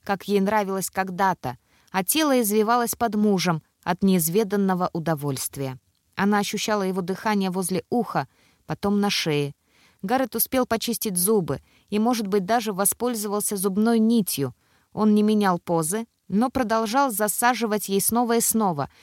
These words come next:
и почти довёл Роуз до оргазма, но тут застонал и повалился на неё. Гаррет вышел и откатился, а жена осталась неудовлетворённой.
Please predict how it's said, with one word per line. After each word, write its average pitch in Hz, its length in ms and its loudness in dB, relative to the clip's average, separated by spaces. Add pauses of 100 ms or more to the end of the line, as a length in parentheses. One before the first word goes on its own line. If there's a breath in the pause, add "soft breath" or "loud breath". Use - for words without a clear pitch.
(200 soft breath)
и 196 100 0
почти - 360 -2
довёл 208 460 0
Роуз 202 300 0
до 185 220 0
оргазма, 160 640 -2 (420)
но 175 120 -2
тут 190 260 -4
застонал 175 680 0 (320)
и 302 80 0
повалился 156 760 -4
на 147 140 -4
неё. 147 380 -4 (800 soft breath)
Гаррет 277 420 2
вышел 269 500 -2
и 233 100 0
откатился, - 1000 -2 (160)
а 214 100 -2
жена 285 300 0
осталась 233 440 0
неудовлетворённой. 151 1080 0